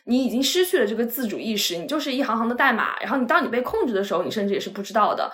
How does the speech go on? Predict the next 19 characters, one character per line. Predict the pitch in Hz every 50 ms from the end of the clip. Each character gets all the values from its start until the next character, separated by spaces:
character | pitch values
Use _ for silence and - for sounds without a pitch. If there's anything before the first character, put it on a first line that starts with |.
| - - - -
你 | 220 208 208
根 | - 370
本 | 403 277
就 | 226 240
对 | 247 262 269 254
你 | 226 208 180 147 135 123 - - -
整 | - 214 - -
个 | - 233 240
人 | 233 202 170 170 240
体， | 254 - 180
对 | 165 233 254 208
你 | 170
这 | 208
个 | 208 -
identity | - 214 208 208 233 269 285 359 - - 240 202
是 | 208 220
失 | 208 - - 240
去 | 247 - - -
了 | 165 156 127 113 -